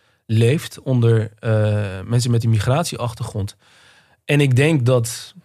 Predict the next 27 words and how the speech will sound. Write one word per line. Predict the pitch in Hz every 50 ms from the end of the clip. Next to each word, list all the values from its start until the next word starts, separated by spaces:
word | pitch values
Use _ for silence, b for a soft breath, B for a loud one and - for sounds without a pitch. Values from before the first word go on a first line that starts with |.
| _ _
nou | - 123 113 113
ja, | 131 120 110
Partij | 95 - 117 117 - 127 127
van | - 123
de | 117 -
Arbeid, | 117 127 135 131 123 120 117 110 107 104 - - - - _ _ _ -
eh, | 120 113 110 107 107 107 104 104 98 101 98 87 - - - _ _ _ _ _ -
maar | 151 139 120 110 107 -
ook | 110 113 117 117 - -
zeker | - 127 131 139 - 107
GroenLinks, | 95 - - 110 107 113 151 156 117 104 -
ik | - - 113 110
denk | 117 113 110
dat | 107 110 101
zij, | - - 110 110 107 107 104 104 - _ _ _ _ _ _ _ _ _ _
ik | - 139 120
denk | 117 123 120 120
dat | 117 117 113 113
zij | - 131 123 117 113 113 113
veel | - - - - 139 143 147
meer | 143 139 127
hadden | 123 120 117 113
kunnen | 117 123 117 113 110
doen | 113 135 135 117
om | 113 113 117 113
ook, | 110 113 107 - - -
eh, | 110 107 107